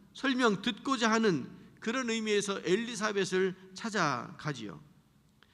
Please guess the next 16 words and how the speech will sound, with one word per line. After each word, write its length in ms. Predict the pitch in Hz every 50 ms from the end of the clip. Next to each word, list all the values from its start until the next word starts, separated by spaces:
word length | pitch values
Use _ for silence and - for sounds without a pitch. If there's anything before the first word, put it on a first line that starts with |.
| - - - - _
그리고 240 | - 240 262 262 -
또 160 | - 285 277
하나 460 | 269 277 262 247 226 190 139 110 -
엘리사벳을 680 | - 185 226 254 262 202 262 269 233 240 208 240 240 190
찾아간 520 | - 226 233 220 240 226 233 214 214 208
것은 580 | 202 185 185 208 220 220 190 147 117 - - - - - - - - - - - - _ _ _ _ -
이제 800 | 226 233 277 269 247 226 202 175 156 - - - - - - -
사실 640 | - - - 247 202 233 247 240 202 175 151 - - - - -
충격적인 1000 | - - 262 269 262 285 262 277 - 277 262 226 254 240 226 214 196 175 151 -
상황이지 560 | - - - 240 240 220 214 208 202 185 170 180
않습니까? 680 | 170 156 - - 160 151 147 151 - 202 - 294 311 - - - - - - - _ _ _ _ _ _
이럴 380 | 180 202 226 269 262 233 -
때 80 | 285 254
어떻게 480 | 214 202 196 196 240 269 - - 262
하면 260 | 254 254 233 233 220 175
좋을는지를 1600 | - 190 220 226 233 226 214 214 214 208 202 175 175 202 196 185 180 175 170 160 160 196 220 208 170 143 120 110 - - -